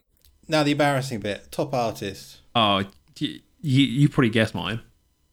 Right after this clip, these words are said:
Speaker 2: Happens the same every year.
Speaker 1: Top artist for you.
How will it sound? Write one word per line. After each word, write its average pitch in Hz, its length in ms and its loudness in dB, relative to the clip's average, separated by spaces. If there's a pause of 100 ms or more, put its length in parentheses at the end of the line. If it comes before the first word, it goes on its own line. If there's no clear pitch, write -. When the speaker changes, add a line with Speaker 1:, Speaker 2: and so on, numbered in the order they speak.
(1000)
Speaker 2:
Happens 120 340 -2
the 110 140 -2
same 107 580 -2
every 107 300 -2
year. 101 360 -4 (1200)
Speaker 1:
Top 135 320 -6
artist 104 400 -4
for - 100 -4
you. 110 560 -2